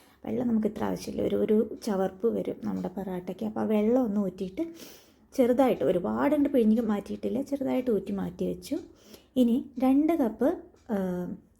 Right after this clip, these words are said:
ഗോതമ്പ് മാവാണ് ഞാനിവിടെ എത്തി, എടുത്തിരിക്കുന്നത്. നമുക്കിവിടെ ഏകദേശം ഒരു ആറ് പൊറാട്ടയാണ് ഉദ്ദേശിക്കുന്നത്. അപ്പോൾ അതിന് ഒരു രണ്ട് കപ്പ് മാവ്, അതിലേക്ക് നമുക്ക്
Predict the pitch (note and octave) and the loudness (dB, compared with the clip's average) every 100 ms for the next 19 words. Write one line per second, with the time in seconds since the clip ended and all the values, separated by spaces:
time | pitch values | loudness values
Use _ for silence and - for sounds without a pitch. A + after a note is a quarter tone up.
0 | - - _ - A3+ A3 B3 A#3 A3 F#3+ | -20 -20 _ -2 2 4 2 4 2 2
1 | F#3 F#3+ G#3+ G3 F#3+ F#3 F3+ G#3 G#3+ - | 0 2 2 2 0 0 0 0 0 -2
2 | - F3+ F#3+ G3+ G#3+ G3 A#3 A3 A3 G#3 | -6 -6 -4 0 0 0 -2 0 0 2
3 | G#3 G3+ A3+ A3+ G3+ G3 G3+ B3+ E4+ - | 2 2 2 2 0 0 0 0 -2 -8
4 | - - A3 G3+ G3 G#3+ G#3+ G3 F3+ F3 | -14 -2 2 2 4 2 4 2 0 -4
5 | - G3+ F3+ F#3+ D4 - _ _ - G#3+ | -6 -6 -4 -6 -6 -14 _ _ -10 -2
6 | B3 A3+ B3+ C#4+ C4+ C#4 B3 B3 D4 D4 | 0 2 2 4 4 4 4 4 2 0
7 | G#3 F#3 F3+ E3+ E3 G#3+ - _ _ _ | -2 -4 -4 -4 -4 -4 -6 _ _ _
8 | _ A3+ A#3 G#3 C4 C#4 A#3 G#3+ | _ 2 4 2 2 2 2 2